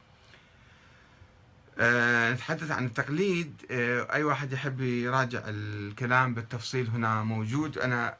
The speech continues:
عندي دقائق قليلة أراجع بعض الأخوة الآخرين الذين، آه، قد، آه، تداخلوا معنا حتى لا نحرمهم من ال-، المشاركة.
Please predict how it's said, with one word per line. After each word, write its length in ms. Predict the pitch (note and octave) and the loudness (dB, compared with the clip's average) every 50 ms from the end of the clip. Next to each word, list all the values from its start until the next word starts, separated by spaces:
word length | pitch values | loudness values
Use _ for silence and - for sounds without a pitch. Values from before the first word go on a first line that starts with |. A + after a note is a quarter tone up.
| - _ - | -12 _ -6
عندي 180 | A#2 A#2+ A#2 A2+ | -4 -2 -2 -2
دقائق 420 | A2+ A2+ A2+ B2+ C3 B2 A#2+ A#2 | -2 -2 -2 0 0 0 0 -2
قليلة 380 | - A#2+ A#2+ C#3+ D3+ D3 C#3+ C#3 C#3 C#3 | -2 -2 0 0 0 0 0 -2 -2 -2
أراجع 600 | - - - F2 A2+ A2+ A#2 A#2 A#2 A2+ A2 - - - _ - - _ - | -4 -6 -6 -6 -4 -2 -2 -2 -2 -2 -4 -6 -8 -12 _ -20 -20 _ -10
بعض 280 | B2 A2+ G#2 G#2 G#2+ | -8 -6 -6 -6 -6
الأخوة 380 | G2+ - - A2 A2 G#2+ G#2+ G2+ | -8 -8 -10 -10 -10 -10 -8 -6
الآخرين 640 | - G2 G#2+ A2 - G#2+ A2+ C3+ C#3+ C#3+ C#3 C3+ - - - - | -6 -6 -6 -6 -6 -4 -2 -2 -2 -2 -2 -4 -8 -12 -12 -10
الذين، 400 | G#2+ G#2 G#2 G#2+ A2+ A2 G#2+ G#2+ | -8 -6 -4 -4 -2 -2 -2 0
آه، 680 | G#2+ G#2+ A2 - - - - - - - - F2+ - F#2+ F#2+ | -2 -2 -2 -4 -8 -12 -16 -14 -10 -10 -8 -8 -8 -10 -10
قد، 160 | G2 G2 F#2+ - - - | -10 -10 -10 -10 -12 -10
آه، 280 | F#2+ F2 E2 - - G#2+ - | -10 -10 -10 -10 -12 -14 -12
تداخلوا 520 | G2+ F#2+ A#2 A#2 A#2+ - A#2 G#2+ G#2 A2 | -6 -2 0 0 0 -2 -4 -4 -2 -2
معنا 480 | A#2 A#2 C#3+ D3 C3+ C3+ C3+ C#3 C3 C3 - - - - - - - - - - | -2 0 2 2 2 2 2 0 -2 -6 -10 -20 -20 -20 -20 -20 -20 -20 -20 -12
حتى 260 | - A2 A2 A2 A#2 A2 | -8 -8 -6 -4 -2 0
لا 120 | A#2 B2 | 2 2
نحرمهم 540 | B2 A2 G2+ A#2 A#2 A2 G#2+ G#2 G2+ G2 G2 | 2 0 -2 -2 -2 -2 -2 -2 -2 -4 -4
من 140 | G2 G2 G2 | -4 -4 -6
ال-، 500 | F#2+ F#2 F#2+ F#2+ F#2+ F#2 F2 F2 F#2 G#2 - - _ _ _ _ - - - - - - - - - - - - - A2+ | -6 -6 -6 -6 -8 -8 -8 -10 -12 -12 -16 -18 _ _ _ _ -20 -20 -20 -20 -20 -20 -20 -20 -20 -20 -20 -12 -6 -2
المشاركة. 680 | A2 G#2+ A2 G#2+ C3+ B2+ A2 G2+ G2 - - F2+ | 0 0 2 4 6 6 6 6 4 -4 -8 -10